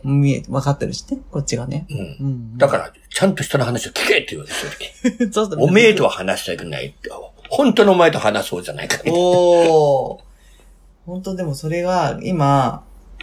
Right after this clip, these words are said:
Speaker 1: 今だから、なお、なおさらそういう人がいっぱい来てる。私のクライアントさんもそういう感じがあって、
Speaker 2: うん。
Speaker 1: まあ、そこまで自分は、あの、「いや、いいんですよ」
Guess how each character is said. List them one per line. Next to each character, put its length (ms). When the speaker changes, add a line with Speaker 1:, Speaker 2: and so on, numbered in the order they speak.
Speaker 1:
今 200
だ 100
か 120
ら、 280
な 220
お、 120
な 140
お 100
さ 120
ら 80
そ 140
う 20
い 40
う 40
人 100
が 60
い 60
っ 60
ぱ 200
い 140
来 100
て 140
る。 200
私 480
の 100
ク 80
ラ 80
イ 40
ア 20
ン 40
ト 40
さ 60
ん 60
も 40
そ 160
う 40
い 180
う 100
感 200
じ 80
が 100
あ 100
っ 60
て、 480
Speaker 2:
う 20
ん。 40
Speaker 1:
ま 80
あ、 60
そ 160
こ 80
ま 120
で 80
自 160
分 240
は、 380
あ 200
の、 320
「い 60
や、 100
い 80
い 60
ん 40
で 80
す 160
よ」 180